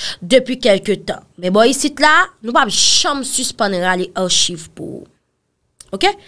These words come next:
nou p ap janm sispann mete achiv yo deyò pou ou. Lè babek yo fè modèl deklarasyon sa yo, nou pa janm pran tan nou, nou pa janm pran san nou pou nou tande yo.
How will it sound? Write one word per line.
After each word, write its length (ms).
nou 240
p 80
ap 160
janm 360
sispann 760
mete 300
achiv 600
yo 100
deyò 320
pou 160
ou. 160
Lè 240
babek 380
yo 60
fè 180
modèl 320
deklarasyon 480
sa 180
yo, 160
nou 200
pa 200
janm 400
pran 320
tan 240
nou, 160
nou 220
pa 180
janm 400
pran 220
san 260
nou 160
pou 140
nou 100
tande 460
yo. 100